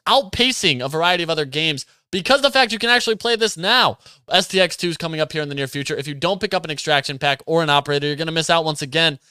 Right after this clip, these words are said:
and you're only doing yourself a disservice. So go scoop an operator. If not, you can pick up an extraction pack now for as low as twenty dollars and still reap the rewards over these upcoming seasons. Dive into Shrapnel.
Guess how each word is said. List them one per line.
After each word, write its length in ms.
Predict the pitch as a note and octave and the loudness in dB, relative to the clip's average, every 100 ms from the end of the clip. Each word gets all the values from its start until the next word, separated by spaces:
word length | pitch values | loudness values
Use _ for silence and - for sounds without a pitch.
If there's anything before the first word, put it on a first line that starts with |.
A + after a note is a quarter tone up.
| _ | _
and 80 | D#3 | -4
you're 80 | F#3+ | 2
only 180 | A3+ A3+ | 2 2
doing 200 | A3 G#3+ | 2 0
yourself 340 | G3 G#3 G#3+ | 0 2 2
a 40 | F#3 | -2
disservice. 680 | F#3+ F#3+ G3 G3+ C#3 - - - | -4 -4 -2 -2 -2 -8 -12 -14
So 120 | - | -10
go 240 | C#3+ F3 G#3+ | 0 2 2
scoop 260 | - A3+ | 0 -4
an 80 | G3 | 0
operator. 540 | F3 E3+ D#3+ D#3+ D#3+ D#3+ _ _ | 0 0 2 0 0 -4 _ _
If 200 | E3+ G3 | -4 -2
not, 280 | F#3 F#3 F#3 | 0 0 0
you 60 | D#3+ | -4
can 140 | D3+ | -6
pick 100 | D#3 | -6
up 80 | D3+ | -4
an 60 | D3 | -8
extraction 400 | - D3+ C#3 C#3+ | -2 -2 -2 -2
pack 180 | C#3+ | -4
now 160 | C3+ C3+ | -2 -2
for 180 | C3 C3 | -2 -8
as 160 | C#3 C3+ | -10 -10
low 340 | C#3+ D#3+ F#3 | -4 0 0
as 180 | F3 C3+ | 0 -4
twenty 380 | - - D#3 D#3 | -8 -8 -6 0
dollars 420 | C3+ D3+ A#2+ G#2+ - - | 2 2 0 -6 -16 -14
and 100 | D3 | -8
still 220 | - A3+ | 2 2
reap 160 | G#3 G3+ | 4 0
the 80 | G3 | 0
rewards 400 | F3+ F3 F3+ D#3+ | -2 2 0 0
over 180 | E3+ D#3+ | -2 -2
these 160 | D3 | -2
upcoming 320 | D#3 - D3 | -4 -4 -8
seasons. 420 | C3+ D#3 D3 D3 - - - | -6 -2 -2 -4 -10 -18 0
Dive 280 | F3+ A3 A#3 | 4 4 2
into 180 | G3 F3 | -2 -2
Shrapnel. 520 | D#3+ D3+ D3 C#3+ | 2 2 2 -4